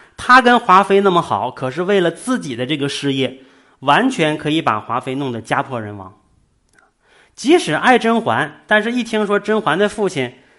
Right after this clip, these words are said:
疑似参与了这些反对他的活动当中，马上甄嬛也不行了。所以在他的世界当中啊，谁都不如他重要，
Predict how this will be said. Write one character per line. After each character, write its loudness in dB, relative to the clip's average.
疑 2
似 0
参 0
与 0
了 -2
这 -2
些 -4
反 0
对 -2
他 2
的 0
活 -6
动 -4
当 -4
中， -12
马 0
上 -2
甄 -4
嬛 -6
也 -8
不 -16
行 -20
了。 -20
所 2
以 8
在 8
他 6
的 6
世 -8
界 4
当 0
中 -2
啊， -2
谁 -2
都 -2
不 -10
如 -8
他 -4
重 -6
要， -8